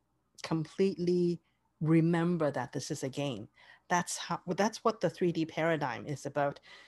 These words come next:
is that you don't know that this is a game. You think it's real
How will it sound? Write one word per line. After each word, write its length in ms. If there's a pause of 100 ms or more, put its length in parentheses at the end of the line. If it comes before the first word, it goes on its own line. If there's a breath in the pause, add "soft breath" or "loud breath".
(180 loud breath)
is 220
that 440
you 200
don't 240
know 260
that 160
this 160
is 140
a 60
game. 260
You 120
think 300
it's 220
real 440